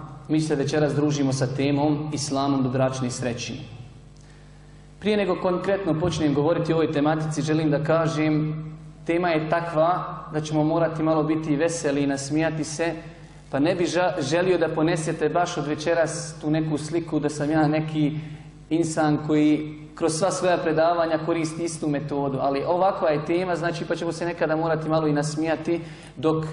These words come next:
možda da ste jučer bili u Crnoj Gori vidjeli bi sasvim drugu sliku, znači, nekada situacija iziskuje da predavanja budu i ozbiljna i možda nekada malo i povišenim tonom i tako. Ali eto,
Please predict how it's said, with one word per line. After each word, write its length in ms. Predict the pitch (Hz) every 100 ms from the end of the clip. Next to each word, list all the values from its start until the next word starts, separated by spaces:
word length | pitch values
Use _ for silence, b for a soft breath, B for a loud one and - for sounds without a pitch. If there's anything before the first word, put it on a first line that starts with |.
| 156
možda 220 | 165 160
da 100 | 147
ste 180 | 151 151
jučer 300 | 156 151 131
bili 220 | 151 151
u 80 | 151
Crnoj 260 | 165 147
Gori 220 | 135 147
vidjeli 300 | 147 147 143
bi 100 | 135
sasvim 460 | 135 147 143 147 139
drugu 300 | 151 156 143
sliku, 400 | 131 156 156 156
znači, 480 | 143 143 - 147 147 B B B B B B -
nekada 500 | 147 151 156 139 139
situacija 600 | 135 143 120 135 143 139 139
iziskuje 560 | 127 135 - 135 131
da 280 | 127 135 131
predavanja 460 | 143 131 139 139 131
budu 360 | 131 135 135 -
i 80 | 135
ozbiljna 840 | 143 143 131 139 131 135 131 127 131
i 120 | 139
možda 280 | 131 131 131
nekada 340 | 131 131 131 127
malo 240 | 135 131
i 140 | 127
povišenim 560 | 131 131 131 127 127 123
tonom 520 | 123 147 139 139 151 B B
i 140 | 147 131
tako. 320 | 135 131 131
Ali 280 | 151 165 170 165
eto, 440 | 175 175 165 165